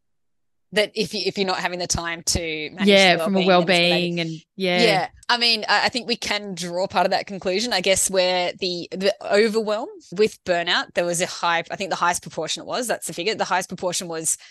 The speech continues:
Speaker 1: reporting that the burnout was stemmed from overwhelm at trying
Speaker 2: Mm.
Speaker 1: to balance those competing priorities, which would point to the need that,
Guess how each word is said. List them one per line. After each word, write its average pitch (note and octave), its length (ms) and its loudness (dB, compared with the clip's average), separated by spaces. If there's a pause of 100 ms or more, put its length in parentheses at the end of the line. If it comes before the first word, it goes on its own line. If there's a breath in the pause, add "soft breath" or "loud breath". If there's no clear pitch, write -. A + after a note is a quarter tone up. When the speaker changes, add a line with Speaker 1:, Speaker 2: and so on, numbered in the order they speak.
(120 loud breath)
Speaker 1:
reporting F3+ 420 0
that F3 160 -4 (100)
the E3+ 60 -10
burnout D#3+ 380 -2
was E3+ 140 -4
stemmed D#3+ 340 -4
from E3+ 300 -14
overwhelm F3 560 -2
at G3+ 140 -6
trying D#3+ 320 -4
Speaker 2:
Mm. D#3 60 -8
Speaker 1:
to - 80 -6
balance D#3 520 -6
those D#3 220 -4
competing D#3+ 520 -6
priorities, F3 520 -4
which - 180 -8
would D#3+ 140 -12
point - 260 -12
to - 80 -10
the E3 60 -10
need C#3+ 300 -4
that, D3 160 -2